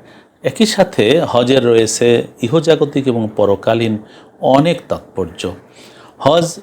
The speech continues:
বান্দাকে দারিদ্র্যমুক্ত করে, হজ বান্দাকে ধনী বানিয়ে দেয়। আহ, এটি, আহ, হাদিস শরীফের মধ্যে রয়েছে, যে ব্যক্তি হজ উমরা করল, আল্লাহ রাব্বুল আলামিন তাকে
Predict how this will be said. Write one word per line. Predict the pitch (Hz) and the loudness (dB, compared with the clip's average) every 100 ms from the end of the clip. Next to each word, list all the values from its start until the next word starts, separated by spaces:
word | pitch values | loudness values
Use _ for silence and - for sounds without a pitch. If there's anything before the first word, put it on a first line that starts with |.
| 123 | -2
বান্দাকে | 127 135 147 143 123 120 | 0 2 -2 0 0 0
দারিদ্র্যমুক্ত | 113 120 147 147 156 123 - - 98 | 2 2 2 0 0 0 -2 -6 -6
করে, | 92 - 95 98 - _ | -6 -8 -8 -12 -18 _
হজ | - 113 104 | -2 0 0
বান্দাকে | 107 104 107 110 | -2 -2 -6 -8
ধনী | 90 104 127 | -6 -2 -2
বানিয়ে | 101 92 92 | -2 -4 -8
দেয়। | 85 80 73 _ _ _ _ _ - - | -8 -14 -16 _ _ _ _ _ -14 -2
আহ, | 110 104 98 - _ 131 | 0 2 -2 -8 _ -8
এটি, | - 127 117 - | -2 0 0 -2
আহ, | 110 104 - | -2 -2 0
হাদিস | 113 147 - | 0 -2 0
শরীফের | 139 120 117 | 0 2 2
মধ্যে | 107 101 98 | 0 -2 -2
রয়েছে, | 98 101 104 - 147 _ - _ _ - | -2 -2 -2 -4 -4 _ -20 _ _ -2
যে | 120 | 2
ব্যক্তি | 127 143 - 139 | 2 2 0 -2
হজ | 123 139 131 - | 2 2 2 -2
উমরা | 127 120 113 | -2 0 0
করল, | 104 107 101 113 196 _ _ _ - | 0 -4 -2 -2 -4 _ _ _ -4
আল্লাহ | 127 170 | 0 0
রাব্বুল | 190 160 151 | 0 0 0
আলামিন | 117 104 107 143 160 - _ | 2 2 2 0 -4 -8 _
তাকে | 101 98 143 | -6 -4 -6